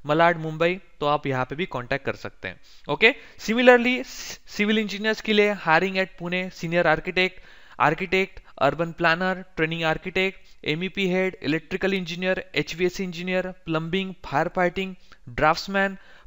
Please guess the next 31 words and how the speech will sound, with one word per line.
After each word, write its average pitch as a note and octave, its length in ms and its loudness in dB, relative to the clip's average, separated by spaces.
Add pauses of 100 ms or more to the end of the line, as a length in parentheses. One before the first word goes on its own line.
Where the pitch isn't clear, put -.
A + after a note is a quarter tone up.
प्लानिंग E3 340 2
मैनेजर, F3 640 -2 (360)
ओके, G3 360 -2 (300)
फिर E3+ 140 0
प्लम्बिंग F3+ 380 -4
इंजीनियर, F#3+ 480 -2
प्लानिंग E3+ 540 -4
इंजीनियर, F#3 520 -4 (220)
सीनियर F3+ 280 -4
प्रोजेक्ट E3 320 -4
मैनेजर, F3+ 520 -2 (320)
हेड F3 260 4
पीएमसी, F#3+ 540 -6
प्रोजेक्ट E3+ 460 -6
इंजीनियर, F3 460 -4 (440)
प्रोजेक्ट D#3 300 -2
मैनेजर, F#3+ 480 0 (280)
ओके, F3 180 4
ऐसी A3+ 360 0
बहुत G#3+ 220 0
सारी A3+ 260 2
यहाँ G#3+ 180 2
पे A3 100 0
आपको G#3+ 380 0 (200)
जगह D3 300 0
मिलेगी, F#3 480 0 (260)
जहाँ E3+ 180 2
पे G3 120 -2
आप F#3+ 240 0 (680)
डायरेक्टली F#3+ 600 4
इस - 360 -6